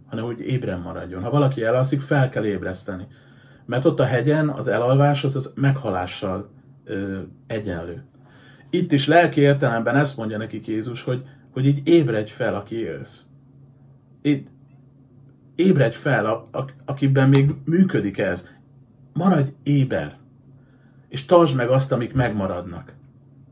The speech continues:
Pál írta a korintusbeli gyülekezetnek, hogy mik azok a dolgok, amik megmaradnak. Megmarad a hit,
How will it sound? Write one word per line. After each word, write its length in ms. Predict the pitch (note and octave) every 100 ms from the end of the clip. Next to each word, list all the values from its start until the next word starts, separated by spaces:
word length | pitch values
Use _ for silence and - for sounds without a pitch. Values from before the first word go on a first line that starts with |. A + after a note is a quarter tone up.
| - - -
Pál 240 | E3 D3+
írta 240 | C#3+ C3+ B2+
a 60 |
korintusbeli 640 | - C#3 A2+ A2 G#2+ A2 G#2+
gyülekezetnek, 640 | G#2+ A#2 B2 C3+ C3+ C#3+
hogy 120 | C#3
mik 180 | C#3 C#3
azok 220 | A#2+ A#2
a 60 | A2
dolgok, 260 | A#2 G#2 G2+
amik 240 | G2+ G2
megmaradnak. 600 | G2 F#2+ F2+ E2+ E2+ F2+
Megmarad 460 | C3+ C#3+ C3+ A2+ A2
a 320 | A2 G#2 -
hit, 360 | - G3+ G3+